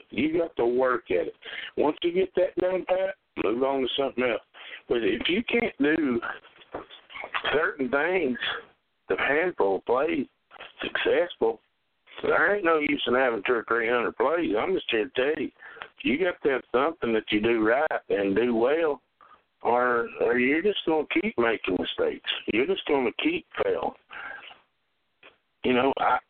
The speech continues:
I don't know how a lot of teams do it. I don't know how they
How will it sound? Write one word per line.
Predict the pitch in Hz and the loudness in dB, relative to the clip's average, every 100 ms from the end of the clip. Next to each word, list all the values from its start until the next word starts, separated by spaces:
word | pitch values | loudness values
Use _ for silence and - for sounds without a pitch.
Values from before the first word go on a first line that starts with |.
| _ - | _ -4
I | - 120 | 0 2
don't | 156 113 | 2 2
know | 139 165 131 - - - | 2 2 -2 -6 -12 -4
how | 107 104 104 | 0 2 2
a | |
lot | 104 101 | 2 0
of | 95 _ _ - | -6 _ _ -4
teams | 110 101 92 | 0 0 0
do | - 92 | 0 2
it. | 82 | 2
I | 117 | 2
don't | 139 - 240 | 0 0 0
know | 147 127 - _ _ _ - - - - - - - - - - - - | 0 -2 -8 _ _ _ -20 -20 -20 -20 -16 -16 -14 -12 -10 -8 -8 -4
how | - 117 110 | 0 0 2
they | 107 107 101 | 0 0 -2